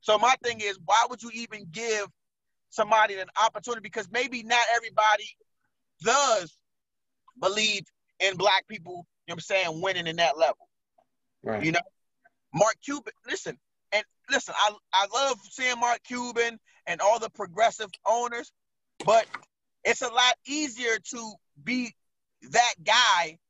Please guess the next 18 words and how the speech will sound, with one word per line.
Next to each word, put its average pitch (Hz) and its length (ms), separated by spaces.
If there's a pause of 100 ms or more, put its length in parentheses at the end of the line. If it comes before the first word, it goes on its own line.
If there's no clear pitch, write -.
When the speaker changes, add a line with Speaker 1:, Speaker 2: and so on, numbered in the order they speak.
(240)
Speaker 1:
when 190 220
you 240 200
are 170 240
profiting 196 580 (120)
from 175 340 (320)
these 196 260
players. 220 600 (460)
How 247 300
much 254 220
Speaker 2:
Mm-hmm. 220 220
Speaker 1:
of 220 120
you, - 80 (140)
how 226 220
much 262 240
of 240 80
that 233 180 (160)
would 202 160
be 214 340